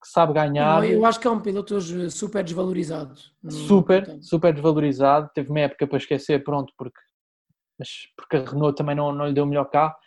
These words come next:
Speaker 1: Fez na mesma uma melhor época que o Hülkenberg, por não sei quantos pontos, vinte, por, não tenho a certeza.
Speaker 2: Não, mas, mas foi, mas tirou o melhor partido do carro,
Speaker 1: Sem
Speaker 2: sem,
Speaker 1: dúvida.
Speaker 2: sem número de dúvidas.
Speaker 1: É um piloto que, a única coisa, eu vou-vos contar, e isto vai, vai parecer estúpido, mas a única coisa que eu não gosto no Re-, no Ricardo,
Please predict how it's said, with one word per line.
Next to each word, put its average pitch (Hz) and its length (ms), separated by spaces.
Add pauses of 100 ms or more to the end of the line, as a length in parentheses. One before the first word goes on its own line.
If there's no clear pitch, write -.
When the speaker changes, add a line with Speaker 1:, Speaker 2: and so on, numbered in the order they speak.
(140)
Speaker 1:
Fez 143 160
na 143 80
mesma 143 240
uma 147 120
melhor 143 240
época 143 280
que 139 120
o 143 180
Hülkenberg, 147 500 (120)
por 131 120
não 131 280
sei 147 120
quantos 135 280
pontos, 143 280
vinte, 139 280
por, 131 200 (320)
não 143 80
tenho 160 140
a 147 40
certeza. 143 340
Speaker 2:
Não, - 100
mas, 185 160
mas 220 300
foi, 269 240
mas 254 240 (140)
tirou 262 280
o 262 40
melhor 262 180
partido 254 280
do 220 80
carro, 151 580
Speaker 1:
Sem - 180
Speaker 2:
sem, 143 240
Speaker 1:
dúvida. 165 340
Speaker 2:
sem - 0
número 214 220
de 165 60
dúvidas. 170 380 (480)
Speaker 1:
É 175 80
um 185 120
piloto 190 460
que, - 440 (160)
a 202 40
única 262 380
coisa, 214 200
eu 180 120
vou-vos 226 200
contar, 196 460
e 175 80
isto 165 200
vai, 170 180
vai 180 140
parecer 185 240
estúpido, 165 400
mas 160 120
a 175 120
única 214 300
coisa 190 260
que - 80
eu 190 40
não 185 120
gosto 185 320
no 180 80
Re-, 170 240
no 160 240
Ricardo, 147 440